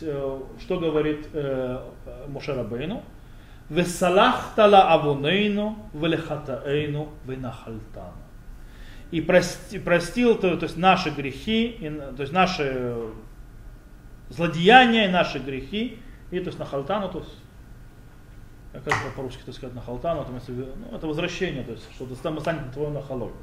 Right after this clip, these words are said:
Наследием, то есть, да. И дело в том, что вот этот вот, э, скажем так, м-, мантра, которая возвращается постоянно в обязательное жертвоприношение,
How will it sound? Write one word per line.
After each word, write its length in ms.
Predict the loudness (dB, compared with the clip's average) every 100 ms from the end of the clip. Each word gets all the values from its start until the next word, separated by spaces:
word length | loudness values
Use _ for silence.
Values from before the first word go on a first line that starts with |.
| -16 -16 -16 -16 -16 -14 -16 -16 -18 -18 -10
Наследием, 480 | -8 0 0 0 -6
то 120 | -12
есть, 120 | -12
да. 60 | -14 -16 -16 -16 -16 -16 -14 -12 0
И 80 | 6
дело 240 | 10 10
в 120 | 10
том, 200 | 10 10
что 520 | 6 0 0 0 -4 -14 -18 -16 -4
вот 260 | -2 2
этот 260 | 4 4 0
вот, 420 | 0 0 -2 -8 -16 -16 -6
э, 680 | 0 2 4 4 2 2 -2 -8 -18 -12
скажем 340 | -8 -6 -2
так, 200 | -2 0 0
м-, 340 | 4 4 2 -2
мантра, 440 | 2 4 4 2 -2
которая 360 | -4 -2 -2
возвращается 600 | 0 -2 -2 -2 -2 -4
постоянно 760 | -6 -8 -4 2 4 4 4 -2
в 200 | -4 0
обязательное 580 | 0 2 2 2 0 -4
жертвоприношение, 540 | -6 -6 -6 -6 -8